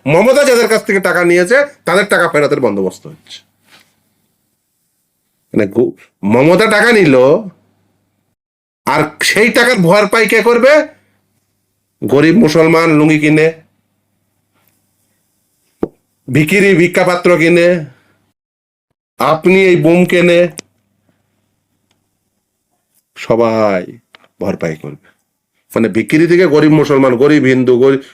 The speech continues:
গরিব ব্রাহ্মণ কাউকে ছাড়বে না মমতা ব্যানার্জি। সবার কাছ থেকে বুঝে নেবে, সবার কাছ থেকে নিয়ে ও যাদের কাছ থেকে চুরির টাকা নিয়েছে তাদেরকে ভরপাই করবে।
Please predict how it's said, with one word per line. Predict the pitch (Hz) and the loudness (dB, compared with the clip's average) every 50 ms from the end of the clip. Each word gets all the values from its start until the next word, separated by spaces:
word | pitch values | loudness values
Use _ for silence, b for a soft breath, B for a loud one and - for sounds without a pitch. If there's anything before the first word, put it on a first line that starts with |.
| B B _ | B B _
গরিব | - 147 151 156 131 | -2 0 0 0 0
ব্রাহ্মণ | 120 143 139 135 135 131 127 131 | 0 0 0 2 2 2 0 0
কাউকে | 127 190 226 226 220 | 0 0 0 0 0
ছাড়বে | - 170 170 117 107 101 95 | -2 -2 -2 0 0 -2 -2
না | 90 85 78 | -4 -8 -8
মমতা | 78 90 87 87 87 87 | -10 -8 -8 -8 -8 -10
ব্যানার্জি। | 82 76 71 71 71 _ _ _ _ _ _ _ _ _ _ _ _ _ _ _ _ _ _ _ _ _ - | -10 -10 -14 -16 -20 _ _ _ _ _ _ _ _ _ _ _ _ _ _ _ _ _ _ _ _ _ -10
সবার | - - 160 185 202 214 220 196 | -6 -2 -2 0 2 2 0 0
কাছ | 180 180 175 - | 0 -2 -2 -2
থেকে | - 160 151 | -2 -2 -2
বুঝে | 131 120 110 117 110 | 0 -2 0 0 -2
নেবে, | 101 90 87 82 - | -2 -4 -8 -6 -4
সবার | 131 135 143 170 175 185 175 | -4 -2 0 0 0 0 0
কাছ | 160 156 156 156 | 0 0 -2 -2
থেকে | - 160 151 165 160 160 b b b b b | -4 -2 0 0 -2 -2 b b b b b
নিয়ে | 131 143 160 196 220 277 330 320 254 - - _ _ _ _ _ _ _ _ _ - | -2 0 0 2 2 2 2 0 -2 -4 -8 _ _ _ _ _ _ _ _ _ 0
ও | 180 214 285 - | 2 4 4 4
যাদের | 330 277 - - - | 4 4 4 2 2
কাছ | 240 233 - | 0 -2 -2
থেকে | 226 226 214 | -2 -2 -2
চুরির | - 202 196 190 196 | 0 0 -2 0 0
টাকা | 202 185 190 | 0 0 2
নিয়েছে | 190 202 208 208 | 2 2 0 0
তাদেরকে | 170 147 139 147 151 170 165 | 0 0 0 0 0 0 -2
ভরপাই | - 110 107 - - 95 92 | -2 -4 -8 -6 -6 -10 -10
করবে। | - 92 82 76 - | -10 -14 -16 -18 -20